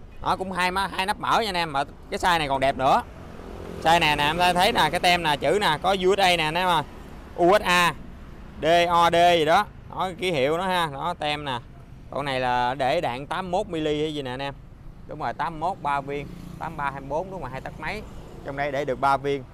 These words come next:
Đây nè, hai tay cầm đây ha. Quay gõ chỗ này nè ha. Đó. Hai tay cầm thấy đã không? Ha,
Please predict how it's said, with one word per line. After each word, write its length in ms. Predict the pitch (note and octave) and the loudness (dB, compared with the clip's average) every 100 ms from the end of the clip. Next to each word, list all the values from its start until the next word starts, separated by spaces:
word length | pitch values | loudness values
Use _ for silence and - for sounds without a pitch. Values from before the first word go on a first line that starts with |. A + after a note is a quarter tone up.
| - - | -18 -14
Đây 100 | B2 | -10
nè, 120 | B2 A#2 - | -8 -8 -8
hai 140 | C3 | -8
tay 120 | C3 | -6
cầm 220 | C3 A2+ A2+ | -8 -8 -4
đây 160 | B2+ | -4
ha. 180 | C#3+ D3+ - - - - - - - - - - - - - - - - | -2 -4 -8 -20 -20 -20 -20 -20 -20 -20 -20 -14 -14 -12 -16 -18 -16 -10
Quay 180 | A#2 | -8
gõ 240 | G#2 A#2 C#3+ | -4 0 0
chỗ 120 | C#3 | -2
này 120 | A#2+ | -6
nè 60 | G#2+ | -6
ha. 180 | B2 B2 - - - - | -6 -8 -10 -18 -16 -10
Đó. 120 | B2 C#3+ - - - - - - - - - - - | -8 -8 -12 -16 -14 -14 -16 -16 -16 -16 -16 -16 -12
Hai 100 | A#2 | -10
tay 100 | A#2+ - | -8 -4
cầm 200 | A#2 A2 | -4 -6
thấy 100 | B2+ | -4
đã 220 | A#2 C3+ | 0 2
không? 100 | C3+ - - - - - - - - - - - | 0 -6 -16 -18 -18 -18 -16 -16 -16 -18 -18 -10
Ha, 180 | B2+ C3 | -4 -4